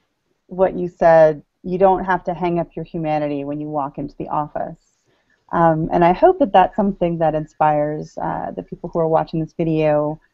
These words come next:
right now or, uh, on demand. And I wanted to, um, y-,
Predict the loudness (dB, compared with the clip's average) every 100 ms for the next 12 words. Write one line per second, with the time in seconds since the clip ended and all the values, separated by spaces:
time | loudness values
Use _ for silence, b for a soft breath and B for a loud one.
0 | _ 0 2 4 4 6 6 6 6 6
1 | 6 4 0 -4 -6 -6 -2 -2 -2 -2
2 | -2 -2 -4 -8 -14 _ _ _ _ 0
3 | 0 2 2 4 2 2 0 -2 -4 -2
4 | 0 -2 -6 -8 -4 -2 -2 -4 -8 -12
5 | _ _ _ _ _ _ _ -12